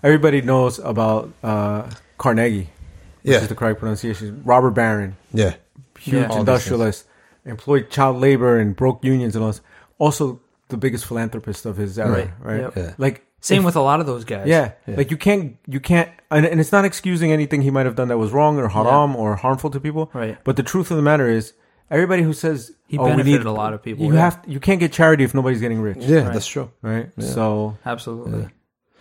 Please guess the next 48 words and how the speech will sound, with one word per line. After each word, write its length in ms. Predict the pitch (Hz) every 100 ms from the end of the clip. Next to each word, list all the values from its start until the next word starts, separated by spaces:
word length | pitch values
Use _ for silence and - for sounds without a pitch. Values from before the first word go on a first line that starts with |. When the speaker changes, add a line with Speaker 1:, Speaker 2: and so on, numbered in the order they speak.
| _
Speaker 2:
I 80 | 110
remember 320 | 131 160 147
in, 180 | 135 131
in 140 | 127 117
Fox 340 | 131 120 -
News, 260 | 120 120 98
and 140 | 101
we 100 | 104
can 200 | 101 98
wrap 220 | 104 107
it 60 | -
up 140 | 101
right 120 | 104 101
here, 140 | 107
but 160 | 92 92
Speaker 3:
Yeah. 240 | 120 113 - -
Speaker 2:
I 80 | 104
was 120 | 101
watching 260 | 117 117 117
one 80 |
of 60 | 110
these 140 | 101
clips 280 | - 117 -
on 100 | 98
Fox 300 | 90 101 -
News 240 | 113 104 98
where 280 | 98 90 - - - _
the 120 | 104 101
girl 280 | 117 123
was 100 | 113
saying 320 | - 120 113 101
that 120 | 98
the 80 | 98
government 560 | 95 165 180 175 160
should 220 | - 135
pay 460 | - 123 110 104 104 _ _ _
for 220 | - 104 -
all 260 | 127 135 123
of 100 | 110
our 320 | 107 101 95
education. 480 | 107 92 - 82 - _ _ _ _ -
Okay. 240 | - 85 82 - -
Speaker 3:
Hmm. 260 | 170 151
Speaker 2:
So 160 | 123 165
the 120 | 196
guy, 440 | 165 185 196 175 165
the 180 | 135 139
reporter, 800 | 139 - - 208 175 170 151